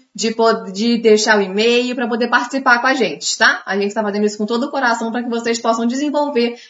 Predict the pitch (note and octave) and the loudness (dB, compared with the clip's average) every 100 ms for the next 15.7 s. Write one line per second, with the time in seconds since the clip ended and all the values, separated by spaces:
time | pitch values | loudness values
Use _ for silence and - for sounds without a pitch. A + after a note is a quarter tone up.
0 | - A3+ A#3+ A3+ G#3 G#3 G3 E3 F3+ A3+ | -4 -2 0 2 2 2 0 -2 -2 -2
1 | A3 A3 A3 A3+ A3 G#3+ F3 - G#3+ A3+ | -2 -2 -2 -2 -2 0 -2 0 0 -2
2 | - C#4 C#4+ B3 A#3 A#3+ A#3 A3+ G3+ G#3 | -2 0 2 0 -2 -2 0 2 4 4
3 | G#3+ A3+ A3+ A3 A3 A#3+ - - _ _ | 2 2 0 2 0 -2 -4 -14 _ _
4 | _ _ G#3 A#3 A3 A#3 A#3+ B3 B3 C4 | _ _ 0 2 4 4 6 4 4 0
5 | A#3 A#3+ A#3 A3+ B3+ B3+ B3 A#3+ - G#3 | 2 2 2 2 2 0 0 -2 -2 -4
6 | - - G3+ A#3 G#3+ - - C4+ B3 A#3 | -6 -6 -2 2 2 2 -2 -2 0 0
7 | A#3 A#3+ A#3 C4 E4+ C4 B3 C4 C4 C4+ | 2 2 2 2 2 2 4 4 0 -2
8 | A#3+ A#3+ B3 A#3+ A#3+ B3 B3 G#3+ F#3 F#3+ | -2 -2 -2 -4 0 0 4 2 2 -2
9 | A3 A3 A#3 B3+ B3 A3 F3 F3 D#3+ E3+ | -2 0 2 0 -2 -2 -2 -4 -4 0
10 | A#3+ B3 A#3 A3+ - - G3+ G#3+ G3+ A3 | 0 2 0 -2 -6 -10 0 0 4 2
11 | B3+ C4+ D4 G#3+ G#3+ A#3 A#3 C4 C4+ A#3 | 2 0 0 0 0 0 2 2 2 2
12 | A#3 A3 G3+ A3+ A3 G#3 G#3 G3 G3 - | 2 2 2 0 0 0 0 -2 -4 -6
13 | F3 G3+ A#3+ A#3 A3+ A#3 A3+ A3+ A3+ A3+ | -4 -2 0 0 0 2 2 2 2 -2
14 | A3+ G#3+ G#3 G#3+ G3 F3 G3 G#3+ G#3+ A#3+ | 0 0 0 0 -2 -4 -6 -8 -8 -12
15 | A3 A3+ G#3+ A3 G#3 G3+ | -10 -6 -2 2 2 0